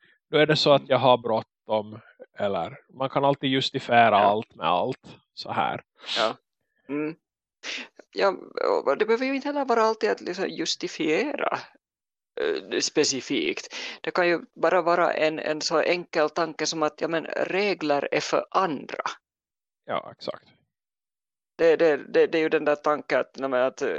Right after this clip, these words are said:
Speaker 2: reglerna är för de små människorna. Så att
Speaker 1: <laughs> Ja.
Speaker 2: säga. Eller det, det, det, det är ju det där engelska uttrycket, för little people. Att, så att
Speaker 1: Ja.
Speaker 2: säga, att, att man, man själv som högre uppsatt eller som en person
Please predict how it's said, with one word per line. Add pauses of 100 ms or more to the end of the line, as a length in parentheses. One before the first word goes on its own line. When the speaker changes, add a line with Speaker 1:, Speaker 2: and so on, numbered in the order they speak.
(120)
Speaker 2:
reglerna
är (100)
för
de
små
människorna. (880)
Så
att
Speaker 1:
<laughs>
Ja.
Speaker 2:
säga. (280)
Eller
det,
det,
det,
det
är
ju
det
där
engelska
uttrycket,
för
little
people. (280)
Att,
så
att
Speaker 1:
Ja.
Speaker 2:
säga,
att, (560)
att
man,
man
själv
som
högre
uppsatt
eller
som
en
person